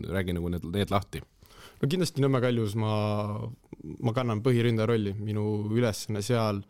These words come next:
Speaker 2: on iga mäng lüüa väravat, sest meeskond, no, nad elavad selle nimel, et neil on vaja seal ründes seda teravust, seda mingit asja, võib-olla mingit säramist, mingit asja. Aga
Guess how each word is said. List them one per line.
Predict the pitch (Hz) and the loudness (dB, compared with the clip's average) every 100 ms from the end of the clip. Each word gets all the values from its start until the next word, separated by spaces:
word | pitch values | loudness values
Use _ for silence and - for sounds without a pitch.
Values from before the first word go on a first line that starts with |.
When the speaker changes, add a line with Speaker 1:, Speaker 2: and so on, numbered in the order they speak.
| - - - _ - | -16 -20 -20 _ -8
Speaker 2:
on | - 113 | 0 2
iga | 117 110 | 4 4
mäng | 117 107 | 2 2
lüüa | 104 104 | 2 2
väravat, | 110 101 - | 2 0 -2
sest | - | -4
meeskond, | 110 101 - 101 98 98 107 | -2 -2 -4 -6 -6 -6 -6
no, | 104 - - 110 | -6 -8 -4 0
nad | 104 | 2
elavad | 117 104 98 - | 2 2 -2 -2
selle | 98 | -2
nimel, | 98 101 98 | -2 -6 -6
et | - - | -8 -4
neil | 101 104 | -2 0
on | 104 | 2
vaja | 110 107 95 | 2 2 -2
seal | - 98 | -4 -4
ründes | 101 107 104 98 101 | -2 -2 -2 -4 -6
seda | 101 | -6
teravust, | 104 107 101 110 104 - | -2 0 0 -4 -8 -8
seda | 107 107 110 - _ _ - _ - | -8 -6 -8 -12 _ _ -20 _ 0
mingit | 110 104 - | 0 0 0
asja, | 110 - 101 | 0 0 -2
võib-olla | 101 104 107 104 107 113 - - - | 0 0 -2 -2 -4 -6 -6 -10 -6
mingit | 113 107 - | -4 -4 -2
säramist, | 113 110 107 107 - | 0 0 -2 -6 -6
mingit | 104 - | -6 -2
asja. | 110 - - 101 _ _ - - _ - | -4 -2 -6 -10 _ _ -20 -20 _ -4
Aga | 104 104 101 104 | -4 -2 -4 -4